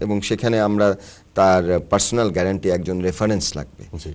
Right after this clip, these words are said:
Speaker 1: যে সে গ্যারান্টি দিচ্ছে যে এই টাকাটা
Speaker 2: এটা তো অবশ্যই
Speaker 1: ফেরত
Speaker 2: লাগে।
Speaker 1: লাগবে।
Speaker 2: আচ্ছা, এক-, একেবারে সাধারণ গ্রাহকদের জন্য আপনারা কি কিভাবে?
Speaker 1: সাধারণ গ্রাহকের তো একটা হলো যারা নরমাল ব্যাংকিং বিভিন্ন প্রোডাক্ট, সেভিংস অ্যাকাউন্ট খুলবে, ফিক্সড ডিপোজিট করবে,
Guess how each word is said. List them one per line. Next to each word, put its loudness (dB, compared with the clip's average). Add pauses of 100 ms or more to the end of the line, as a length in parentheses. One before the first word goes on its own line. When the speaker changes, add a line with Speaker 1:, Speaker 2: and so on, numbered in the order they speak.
Speaker 1:
যে -10
সে 0
গ্যারান্টি 0
দিচ্ছে -6
যে -4
এই -2
টাকাটা -4
Speaker 2:
এটা 4
তো 6
অবশ্যই 6
Speaker 1:
ফেরত 6
Speaker 2:
লাগে। -4
Speaker 1:
লাগবে। -2
Speaker 2:
আচ্ছা, -2
এক-, 0
একেবারে 4
সাধারণ 2
গ্রাহকদের 2
জন্য -4
আপনারা -6
কি -6 (320)
কিভাবে? -2
Speaker 1:
সাধারণ 6
গ্রাহকের 6
তো 4
একটা 4
হলো 2
যারা 6 (200)
নরমাল 2
ব্যাংকিং 0
বিভিন্ন -2
প্রোডাক্ট, -2
সেভিংস 2
অ্যাকাউন্ট -4
খুলবে, -2
ফিক্সড -6
ডিপোজিট -4
করবে, -4